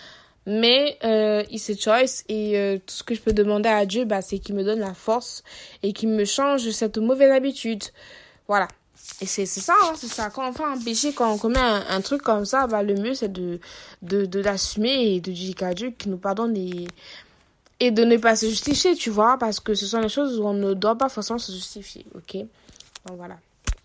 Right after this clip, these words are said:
Les amis, ça fait trois minutes, euh, que je parle. <laughs> Euh, il est dix-neuf heures quinze et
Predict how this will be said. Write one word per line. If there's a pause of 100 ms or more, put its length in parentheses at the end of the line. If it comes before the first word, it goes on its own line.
(680)
Les
amis,
ça
fait
trois
minutes,
euh,
que
je (140)
parle.
<laughs> (920)
Euh, (100)
il
est
dix-neuf
heures
quinze
et